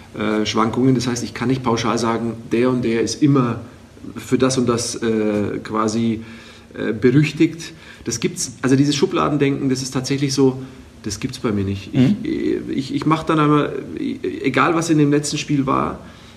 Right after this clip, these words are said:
Speaker 1: ist mir ei-, komplett egal, weil man einfach da reingeht und sagt, okay, vielleicht war er schlecht drauf. Und ich bin da sogar eher so, dass ich auf den Spieler zugehe und sage, hey, das letzte Mal, komm, egal, weiter geht's. Äh, weil die dann auch tatsächlich, äh,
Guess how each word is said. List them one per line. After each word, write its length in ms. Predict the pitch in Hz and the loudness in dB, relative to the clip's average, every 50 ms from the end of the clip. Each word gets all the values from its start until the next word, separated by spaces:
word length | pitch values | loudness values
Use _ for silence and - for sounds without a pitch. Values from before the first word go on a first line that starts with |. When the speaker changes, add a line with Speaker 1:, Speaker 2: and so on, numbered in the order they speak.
| - - | -18 -16
Speaker 1:
ist 120 | 117 107 123 | -8 -2 0
mir 120 | 135 131 131 - - - | 0 0 0 -4 -10 -6
ei-, 360 | - 110 113 - - - - - | -4 -4 -4 -4 -8 -10 -10 -6
komplett 320 | - - 151 151 160 170 - | -2 0 2 2 2 2 0
egal, 420 | 156 - 151 120 - 151 165 156 | 0 0 0 0 0 0 0 2
weil 120 | 147 143 131 | 2 2 2
man 200 | 135 135 135 135 | 2 0 0 0
einfach 220 | 135 131 143 135 | 0 0 -2 0
da 120 | 131 139 135 | 0 2 2
reingeht 340 | 131 127 139 156 151 143 143 | 2 2 4 4 4 2 2
und 60 | 131 | 2
sagt, 180 | 123 135 131 135 | 0 0 -2 -2
okay, 400 | 123 - - 139 139 143 139 - - | -4 0 2 2 4 4 2 -2 -4
vielleicht 220 | - - 131 131 131 | -4 -2 0 0 2
war 100 | 131 135 | 2 2
er 80 | 131 | 2
schlecht 240 | 131 131 131 131 - | 2 0 -2 -2 -2
drauf. 240 | 131 131 135 139 - - - - - - - - - - - | -2 -2 -2 -4 -6 -10 -14 -18 -20 -20 -20 -20 -10 -4 0
Und 260 | 123 123 123 123 - | 0 2 2 0 -2
ich 180 | 107 - - | -4 -6 -6
bin 140 | - - 131 | -2 2 2
da 80 | 135 131 127 117 - | 4 4 4 4 4
sogar 200 | 123 127 120 123 | 2 2 2 2
eher 160 | 113 117 123 120 | 2 2 2 2
so, 100 | 127 127 | 2 2
dass 120 | 127 123 | 0 0
ich 100 | 127 127 | 0 0
auf 60 | 123 | 0
den 120 | 127 123 117 | -2 -2 -2
Spieler 260 | - - 123 104 113 | 2 2 2 2 2
zugehe 280 | - - 127 123 131 127 | 0 -2 2 4 4 4
und 60 | 120 | 4
sage, 240 | 110 110 110 - 113 | 2 2 0 2 2
hey, 100 | 107 113 | 2 2
das 120 | 110 107 104 | 2 2 0
letzte 240 | 107 107 - 117 | 0 0 0 0
Mal, 260 | 113 107 104 107 107 101 101 | 0 2 2 2 2 0 0
komm, 240 | - 101 101 107 107 - - - - - - - - | 0 0 0 0 -2 -6 -10 -12 -14 -16 -18 -8 -6
egal, 340 | - 104 98 98 104 113 104 | -4 -2 0 2 4 4 4
weiter 220 | 101 107 - 117 107 | 2 2 0 0 0
geht's. 340 | 113 113 113 110 - - - - 120 117 | 2 0 0 0 -2 -6 -6 -6 -4 -2
Äh, 400 | 104 104 104 104 101 101 101 101 101 - - - - - - - - - - | 0 2 2 2 2 0 -2 -4 -6 -10 -14 -18 -20 -20 -20 -20 -20 -6 -2
weil 140 | - 113 110 | 0 2 2
die 140 | 127 127 | 4 4
dann 160 | 123 123 117 117 | 4 4 2 2
auch 200 | 113 120 120 - | 2 0 0 -2
tatsächlich, 380 | - 117 117 131 120 120 - | -4 -2 2 2 2 2 2
äh, 20 | - | -2